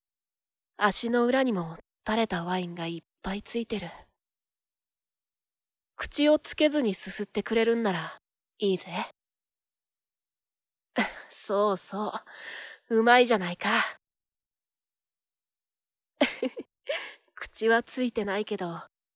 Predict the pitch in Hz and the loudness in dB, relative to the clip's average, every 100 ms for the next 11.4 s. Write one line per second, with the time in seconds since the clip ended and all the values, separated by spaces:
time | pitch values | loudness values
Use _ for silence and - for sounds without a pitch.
0 | _ _ _ _ _ 180 202 233 196 170 | _ _ _ _ _ 6 6 6 0 -2
1 | 170 185 190 214 208 220 226 214 - - | -2 -2 -2 -2 -4 -2 0 0 -4 -16
2 | _ - - 190 220 240 165 151 - 202 | _ -12 -8 -8 -4 -2 -2 -2 -4 -6
3 | - - 262 _ _ _ _ _ _ _ | -6 -8 -8 _ _ _ _ _ _ _
4 | _ _ _ 640 - - - _ _ _ | _ _ _ 2 2 -4 -16 _ _ _
5 | _ - - - 311 330 - - 294 294 | _ -12 -10 -4 0 2 2 2 4 4
6 | - - 208 240 - _ _ _ _ - | 0 -4 0 0 -2 _ _ _ _ -12
7 | 480 - - - _ _ _ _ _ - | -12 -12 -18 -20 _ _ _ _ _ -8
8 | 185 - - 233 170 - _ _ _ _ | -8 -6 -6 -4 -6 -10 _ _ _ _
9 | _ _ _ _ _ - 214 247 302 247 | _ _ _ _ _ -10 -6 -2 -2 -2
10 | 190 - 208 185 170 170 180 - 185 - | -4 -4 -4 -4 -8 -12 -12 -10 -14 -10
11 | 185 165 165 - | -10 -10 -12 -14